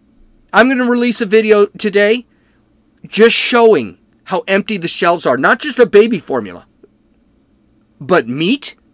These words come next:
produce. The produce looks terrible. Pasta you can't find. Cereals are empty.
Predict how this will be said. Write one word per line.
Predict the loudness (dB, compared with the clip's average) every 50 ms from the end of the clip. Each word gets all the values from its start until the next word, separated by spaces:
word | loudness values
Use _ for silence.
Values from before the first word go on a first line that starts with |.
| _ _ _ _ _ _ _ _ _ _ _ _ _ _ _ _ _ _ _ -10
produce. | -2 4 6 6 6 6 4 2 0 -2 -2 -4
The | -6 -6
produce | -6 -6 -4 0 2 4 4 4 4 2 2 -2 -8 -4
looks | 0 0 0 0 -2 -12
terrible. | -8 -4 0 2 2 2 2 -2 -4 -10 -16 _ _ _ _ _ _ _ _ _ _ _ _ _ _ _ _ _ _ _ _ _ _ _ _ _ _ _ _ _ -16
Pasta | -6 -2 2 2 2 2 0 0 2 2 2
you | 2 0 -4
can't | -4 -4 -4 -4 -4 -4 -6
find. | -6 -4 -4 -4 -4 -6 -6 -8 -10 _ _ _ _ _ _ _ _ _ _ _ _ _
Cereals | -12 -10 -8 -4 0 0 2 2 2 0 0 0 0 -2 -2 -2 -2
are | -2 0 0
empty. | 0 -2 -2 -4 -6 -8 -8 -8 -10